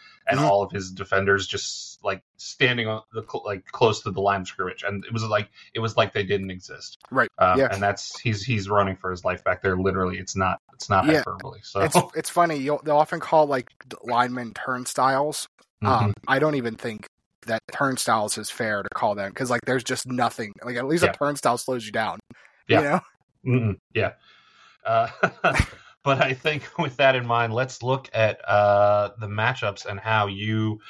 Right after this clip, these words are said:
Speaker 1: and Jay, and Jake made it into the next round of the playoffs. So it was the fifth seed, uh, Cocaine Bears, Jake taking on the fourth seed, Morgoth J C. Uh, and Jake takes it in convincing fashion, one sixty-four to one oh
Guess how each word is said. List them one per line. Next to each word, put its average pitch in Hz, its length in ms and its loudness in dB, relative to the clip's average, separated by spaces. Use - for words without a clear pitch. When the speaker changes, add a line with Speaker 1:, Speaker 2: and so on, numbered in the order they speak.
Speaker 1:
and 110 440 4
Jay, 101 360 2
and 101 180 2
Jake 101 260 0
made 98 240 4
it 98 140 6
into 95 580 2
the 95 100 -2
next 92 240 -4
round 92 200 -4
of 90 100 -16
the - 80 -20
playoffs. 92 280 -2
So 113 300 0
it 104 120 -2
was 104 260 -4
the 110 180 0
fifth 151 260 0
seed, 151 400 0
uh, 104 160 0
Cocaine 107 420 2
Bears, 110 340 2
Jake 107 300 -4
taking 98 440 -2
on 98 380 6
the 92 140 -4
fourth 104 300 -4
seed, 104 360 -4
Morgoth 95 600 0
J 92 180 -4
C. 101 400 -10
Uh, 104 360 4
and 101 160 -6
Jake 113 320 -4
takes 113 320 -2
it 104 120 -4
in 104 160 -2
convincing 98 480 -4
fashion, 98 460 0
one 95 180 -2
sixty-four 95 760 -6
to 92 80 -8
one 92 180 -6
oh - 60 -18